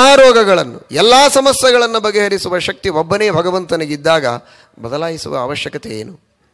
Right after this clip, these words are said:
ಬೇರೆ ಬೇರೆ ತರಹದ ಸಮಸ್ಯೆಗಳಿಗೆ ಬೇರೆ ಬೇರೆ ತರಹದ ಡಿಪಾರ್ಟ್ಮೆಂಟ್‌ಗಳು, ಬೇರೆ ಬೇರೆ ಆಫೀಸರ್ಸ್ ಎಲ್ಲ ಇರ್ತಾರೆ. ಆದರೆ ರಾಜ್ಯಕ್ಕೆ ಗವರ್ನರ್ ಮಾತ್ರ ಒಬ್ಬನೇ.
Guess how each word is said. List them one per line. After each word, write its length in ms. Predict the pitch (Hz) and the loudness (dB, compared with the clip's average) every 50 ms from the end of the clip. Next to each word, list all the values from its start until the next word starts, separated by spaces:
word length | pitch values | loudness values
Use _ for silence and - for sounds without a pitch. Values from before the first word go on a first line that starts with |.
| _ _ _ _ _ _ _ _ _ _ _ _ _ _ _ _ _ _ _ _ _ _ _ _ _ _ _ _ _ _ _ _ _ - | _ _ _ _ _ _ _ _ _ _ _ _ _ _ _ _ _ _ _ _ _ _ _ _ _ _ _ _ _ _ _ _ _ -14
ಬೇರೆ 280 | 98 120 135 139 147 | -8 -6 -6 -4 -4
ಬೇರೆ 240 | 143 147 147 143 143 | -4 -4 -4 -4 -4
ತರಹದ 640 | - 147 135 135 135 143 139 135 139 135 123 113 - _ _ _ | -6 -6 -6 -4 -4 -4 -2 -2 -2 -2 -2 -4 -8 _ _ _
ಸಮಸ್ಯೆಗಳಿಗೆ 1160 | - - 131 131 143 139 - - 139 131 127 127 127 131 127 127 120 113 117 113 _ _ _ _ _ _ _ - | -18 -14 -10 -8 -8 -8 -8 -8 -8 -6 -6 -6 -6 -6 -6 -6 -6 -6 -6 -8 _ _ _ _ _ _ _ -6
ಬೇರೆ 200 | 170 202 214 208 | -4 -2 -2 0
ಬೇರೆ 240 | 214 214 208 202 | 0 -2 -2 -2
ತರಹದ 340 | 190 190 185 180 175 175 175 | -4 -4 -4 -4 -2 -2 -4
ಡಿಪಾರ್ಟ್ಮೆಂಟ್‌ಗಳು, 840 | 180 165 165 165 175 180 175 180 175 165 156 143 160 143 151 160 160 | -4 -6 -4 -4 -4 -4 -4 -6 -8 -10 -8 -8 -8 -8 -6 -6 -6
ಬೇರೆ 200 | 151 147 147 156 | -6 -6 -6 -6
ಬೇರೆ 560 | 147 151 156 156 151 147 135 - _ _ _ _ _ _ _ _ _ _ - | -6 -6 -6 -6 -6 -6 -8 -10 _ _ _ _ _ _ _ _ _ _ -10
ಆಫೀಸರ್ಸ್ 480 | 120 131 151 160 143 139 147 135 120 | -8 -6 -6 -6 -6 -6 -8 -8 -8
ಎಲ್ಲ 220 | 135 135 135 139 143 | -8 -8 -6 -6 -8
ಇರ್ತಾರೆ. 640 | 143 135 120 120 101 117 104 101 - - _ _ _ _ _ _ _ _ _ _ _ - | -8 -8 -10 -12 -12 -14 -14 -14 -16 -20 _ _ _ _ _ _ _ _ _ _ _ -16
ಆದರೆ 540 | 104 117 120 117 120 110 101 101 - _ - | -14 -10 -8 -6 -6 -8 -8 -10 -16 _ -20
ರಾಜ್ಯಕ್ಕೆ 560 | - 92 101 127 131 120 135 135 - - 127 110 | -14 -10 -10 -10 -10 -10 -12 -12 -12 -12 -14 -10
ಗವರ್ನರ್ 440 | 101 110 123 139 147 151 160 156 | -6 -6 -4 -4 -6 -6 -8 -8
ಮಾತ್ರ 280 | 151 151 147 143 - 147 | -8 -10 -10 -10 -10 -8
ಒಬ್ಬನೇ. 440 | 147 143 135 139 151 151 151 143 | -8 -8 -6 -6 -6 -6 -6 -8